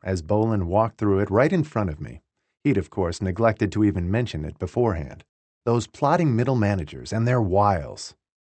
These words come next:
End footnote. The longevity of these keys and their associated data is important, however. We move our physical address less often than we clear the cookies in our browser,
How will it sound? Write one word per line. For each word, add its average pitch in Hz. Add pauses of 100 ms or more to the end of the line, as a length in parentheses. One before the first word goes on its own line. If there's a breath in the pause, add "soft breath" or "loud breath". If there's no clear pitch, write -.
(160)
End 90
footnote. - (840)
The 117
longevity 139
of 92
these 110
keys 120
and 131
their 131
associated 123
data 113
is 104
important, 113
however. 76 (440)
We 127
move 220
our 190
physical 110
address 92
less 120
often 104
than 92
we 95
clear 127
the 98
cookies 98
in 92
our 87
browser, 95